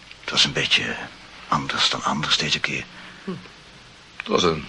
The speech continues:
Speaker 2: lichte aanval. Of eigenlijk waren het twee kleine aanvallen achter elkaar.
Speaker 1: Hm. Kerstmis.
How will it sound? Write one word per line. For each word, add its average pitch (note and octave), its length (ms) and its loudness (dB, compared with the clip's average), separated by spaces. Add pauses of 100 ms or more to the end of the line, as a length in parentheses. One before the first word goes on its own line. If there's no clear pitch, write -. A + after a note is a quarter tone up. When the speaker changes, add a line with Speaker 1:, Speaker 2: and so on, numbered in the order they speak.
Speaker 2:
lichte - 420 -2
aanval. E2+ 420 0 (1400)
Of A#2 140 0
eigenlijk F2+ 280 8
waren E2 160 6
het D#2+ 140 0
twee E2 160 2
kleine E2 320 4
aanvallen D#2+ 400 0
achter E2 220 -4
elkaar. E2 340 4 (260)
Speaker 1:
Hm. - 80 -8 (1600)
Kerstmis. - 600 0